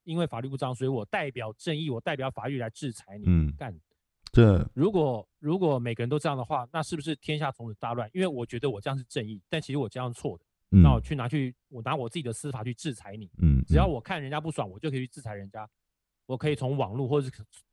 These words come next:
Speaker 1: 当，跟人面对面去这样做一个司法正义。我觉得那个天下会大乱。
Speaker 2: 我们最近看到一个新闻，就是之前有一个片段流传出来，就是好像有一个小，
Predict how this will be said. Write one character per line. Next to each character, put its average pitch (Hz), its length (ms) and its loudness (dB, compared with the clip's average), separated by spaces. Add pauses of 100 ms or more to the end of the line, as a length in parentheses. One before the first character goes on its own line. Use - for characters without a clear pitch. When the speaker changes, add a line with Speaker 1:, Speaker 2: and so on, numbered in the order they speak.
(100)
Speaker 1:
当， 143 260 -4
跟 139 120 -2
人 117 100 0
面 131 180 0
对 117 140 -4
面 113 200 -4
去 113 160 -6
这 113 60 -8
样 110 180 -6
做 113 120 -4
一 110 40 -6
个 107 100 -10
司 123 220 -14
法 85 220 -18
正 98 140 -10
义。 90 120 -14 (260)
我 107 80 -6
觉 113 80 -2
得 135 60 0
那 160 100 0
个 135 80 0
天 139 160 -4
下 127 120 -2
会 131 100 -2
大 107 200 -4
乱。 104 180 -6 (160)
Speaker 2:
我 120 140 6 (180)
们 113 200 8
最 139 180 4
近 117 220 2
看 98 200 6
到 87 140 4
一 80 80 4
个 80 140 2
新 87 340 2
闻， 67 220 2
就 85 160 0
是 - 180 -4
之 - 180 -12
前 85 220 4
有 69 160 4
一 71 100 2
个 - 160 0
片 82 320 6
段 76 240 6 (280)
流 78 120 6
传 76 180 8
出 90 140 2
来， 85 100 8
就 82 120 0
是 - 240 0
好 71 140 6
像 107 160 6
有 82 120 8
一 80 40 2
个 - 100 0
小， 73 260 4